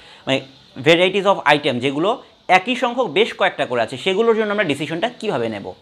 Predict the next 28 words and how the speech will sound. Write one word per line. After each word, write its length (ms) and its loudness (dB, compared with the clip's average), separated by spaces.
ডিসিশনটা 480 2
আমরা 160 2
যেভাবে 320 -2
নেব 240 -2
সেটা 240 0
হলো 280 0
যে 220 -2
আমরা 260 2
দেখব 480 0
যে 160 -4
ওই 180 2
ঝুড়িতে 520 -4
একই 300 6
রকম 280 -2
জিনিস 360 -8
কয়টা 340 4
আছে। 220 0
লিচু 340 -4
আছে 260 0
পাঁচটা, 520 0
তাহলে 220 -6
লিচুর 320 -2
জন্য 200 -4
অপশন 260 -2
হবে 220 -4
ফাইভ 340 4
প্লাস 340 0
ওয়ান। 340 -2